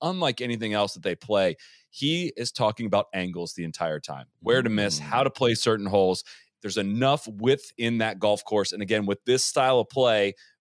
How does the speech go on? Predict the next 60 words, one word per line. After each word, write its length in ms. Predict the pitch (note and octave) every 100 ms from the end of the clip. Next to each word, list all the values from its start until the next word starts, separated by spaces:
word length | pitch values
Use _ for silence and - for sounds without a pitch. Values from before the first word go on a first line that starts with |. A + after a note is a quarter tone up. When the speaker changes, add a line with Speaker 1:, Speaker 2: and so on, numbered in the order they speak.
| _
Speaker 1:
versus 340 | A2 G#2+ G2+
just 220 | - G2+
the 80 | G#2+
easy 400 | G2+ G2 A#2 G#2
driver 400 | F#2+ G#2 G#2 G2
wedge 260 | F#2+ G2+ F#2+
stuff 220 | G#2 -
there 160 | F#2+
is 180 | F#2+ E2+
now, 340 | G2 G#2+ G2 E2+
how 300 | F#2 F2+ - _ _ -
unless 480 | A#2+ A2 A2+ D3+ -
the 100 | C3+
pin 200 | C3+ C#3
was 120 | G#2+
in 60 |
a 80 | G#2+
specific 440 | - F#2+ - B2 C3+
spot 320 | - A#2+ A#2+
on 100 | A2+
eleven, 460 | G#2+ G2+ G#2+ F#2 F2+ - _ _
he 120 | A#2
played 280 | A2 B2 A2
down 160 | A2 G#2
the 80 |
right 260 | G2+ G#2 G2+
side. 300 | - F#2 E2+
But 200 | F2+ F2+
when 160 | F2+ F#2+
it 60 |
was 120 | F2+
on 140 | A2 C#3
the 80 | B2
right 240 | A2+ A2
side, 220 | A2+ G2+
he 140 | F#2+ A2+
played 220 | G#2 F#2+
to 40 |
the 60 | F2+
left 240 | F2+ F2+
center 280 | - D3+ D3+
of 60 | C3
the 60 |
fairway. 460 | B2 B2 A2+ G#2+ G2+ - _ _
Speaker 2:
Hmm. 80 | G2+ _
Speaker 1:
Unbelievable 540 | D#3 F3 C#3 C3 G#2+
detail 440 | G2+ G2 - F2 D2+
about 220 | F2 F#2
exactly 420 | F#2+ F#2 G#2+ -
how 60 | G#2
to 80 | F#2+
play 180 | G2+
this 160 | G2 F2+
course 360 | - G2 F2+ -
and 100 | E2+
how 160 | F#2
it 80 | F2+
made 160 | F#2 F2
him 80 |
think, 440 | E2 - C3 A#2+